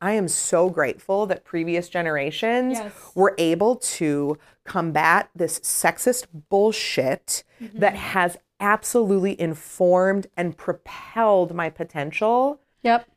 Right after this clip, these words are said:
Speaker 1: and what I wanted to do with it." Now,
Speaker 2: Right.
Speaker 1: I ran with that.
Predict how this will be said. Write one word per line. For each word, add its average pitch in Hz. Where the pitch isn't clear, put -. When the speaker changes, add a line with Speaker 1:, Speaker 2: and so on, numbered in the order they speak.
Speaker 1:
and 190
what 175
I 165
wanted 143
to 143
do -
with -
it." -
Now, 208
Speaker 2:
Right. 214
Speaker 1:
I 233
ran 226
with 95
that. 64